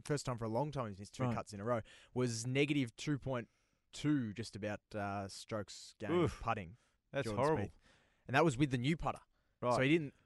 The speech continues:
Speaker 1: he
Speaker 2: No.
Speaker 1: didn't putt well, but then he went away.
Speaker 2: Came back.
Speaker 1: Couple of good practice rounds.
Speaker 2: Yeah.
Speaker 1: Felt alignment good, putted really well.
Speaker 2: Got his feel
Speaker 1: Now
Speaker 2: back.
Speaker 1: he's back.
Speaker 2: Yeah, that, that's right. You know, if you, if,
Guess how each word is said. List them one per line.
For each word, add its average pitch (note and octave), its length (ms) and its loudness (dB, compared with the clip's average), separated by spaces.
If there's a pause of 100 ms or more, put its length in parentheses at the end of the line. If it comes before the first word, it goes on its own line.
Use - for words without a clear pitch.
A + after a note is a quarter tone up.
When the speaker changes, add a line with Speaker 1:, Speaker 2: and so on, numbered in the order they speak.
Speaker 1:
he G2+ 100 -10
Speaker 2:
No. C#3+ 120 2
Speaker 1:
didn't D#3+ 120 0
putt C#3 160 2
well, C3 200 6
but C3 120 -2
then D#3+ 100 2
he E3 60 0
went D3+ 160 2
away. C3+ 500 4 (220)
Speaker 2:
Came A#2+ 220 -2
back. G#2+ 100 4
Speaker 1:
Couple D#3 160 6
of C3+ 80 0
good B2+ 160 -2
practice C3 380 -2
rounds. D3+ 400 -4 (200)
Speaker 2:
Yeah. G#2+ 120 2
Speaker 1:
Felt C3 100 4
alignment B2 400 -2
good, B2 240 -4
putted B2 240 0
really A2 220 -2
well. G#2+ 320 0 (120)
Speaker 2:
Got A2+ 120 -4
his G2 100 -6
feel G#2+ 160 -4
Speaker 1:
Now F#2+ 80 -4
Speaker 2:
back. F#2 80 -2
Speaker 1:
he's F2+ 80 -8
back. - 320 -20
Speaker 2:
Yeah, E3 160 -6
that, E3+ 160 -4
that's - 240 -2
right. D#3 240 0 (100)
You D#3 120 -4
know, D#3+ 160 2
if D#3+ 260 -4
you, E3 140 -2 (280)
if, - 220 -4